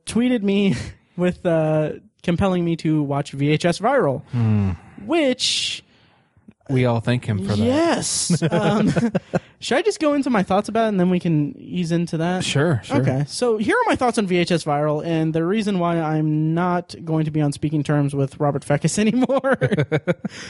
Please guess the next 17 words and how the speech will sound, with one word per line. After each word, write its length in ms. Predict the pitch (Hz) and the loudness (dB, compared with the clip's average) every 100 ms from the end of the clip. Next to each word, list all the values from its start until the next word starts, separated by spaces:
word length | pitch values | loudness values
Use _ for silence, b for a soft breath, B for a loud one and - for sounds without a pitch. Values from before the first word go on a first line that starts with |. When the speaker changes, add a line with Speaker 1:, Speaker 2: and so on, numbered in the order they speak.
| B B - | B B -6
Speaker 1:
No, 200 | 254 294 | 0 0
uh, 340 | - 247 240 233 | 2 2 0 0
you 200 | 277 285 | 0 2
know, 120 | 302 | 2
it 160 | 226 233 | 2 2
actually 320 | 247 240 226 | 2 2 0
wasn't 260 | 180 170 151 | 2 2 2
that 160 | 135 | 0
bad. 220 | - - - | -2 -4 -2
It 100 | 202 | 0
was, 200 | 202 180 | 0 2
uh, 240 | 170 165 | 2 2
this, 220 | 165 208 | 0 -2
this 220 | 190 220 269 | -2 -4 0
is 40 | |
the 100 | 269 | -2
third, 400 | - 269 269 262 | 0 0 0 -2